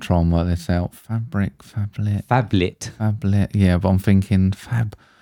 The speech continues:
Speaker 1: F-, no, I am
Speaker 2: Think
Speaker 1: no.
Speaker 2: of it. It's like the way we call you a fucktard.
Speaker 1: Yeah.
Speaker 2: I put two and two things together.
Speaker 1: Right.
Speaker 2: Phablets, phone and tablet. I've got a bigger phone coming. New phone day.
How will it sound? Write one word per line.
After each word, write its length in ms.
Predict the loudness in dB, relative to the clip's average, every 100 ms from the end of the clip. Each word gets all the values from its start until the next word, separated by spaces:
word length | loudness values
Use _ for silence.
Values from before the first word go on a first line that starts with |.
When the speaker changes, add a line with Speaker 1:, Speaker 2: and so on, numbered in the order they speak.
| -20 -20 _
Speaker 1:
F-, 100 | -20 -4
no, 80 | 2
I 140 | 4
am 220 | 2 0 -6 _ -2
Speaker 2:
Think 180 | 2
Speaker 1:
no. 120 | 4 2
Speaker 2:
of 40 |
it. 140 | 2 0
It's 160 | -2
like 160 | 0 0
the 80 | 2
way 160 | 0
we 140 | 0 -2
call 200 | -2 0
you 140 | 2
a 40 | 0
fucktard. 680 | -2 -4 -2 -2 0 0 -4 _ _ _ -2
Speaker 1:
Yeah. 180 | -2 -2 -4
Speaker 2:
I 100 | -4
put 240 | -4 -6
two 160 | 0 2
and 140 | 2
two 180 | 2 0
things 300 | 2 0 0
together. 420 | 0 0 2 0 -2 _ _ 0
Speaker 1:
Right. 220 | 0 2 2
Speaker 2:
Phablets, 420 | 0 0 -6 -8
phone 360 | -2 0 2
and 160 | 0 -2
tablet. 400 | -2 -2 0 -2
I've 100 | -2
got 140 | -2
a 40 | -2
bigger 360 | 0 0 0
phone 400 | 0 0 2 2
coming. 400 | 0 -4 -4 -6 -8 _ _ -2
New 180 | 0
phone 320 | 2 2 2 2
day. 800 | 2 2 0 -4 -4 -6 -10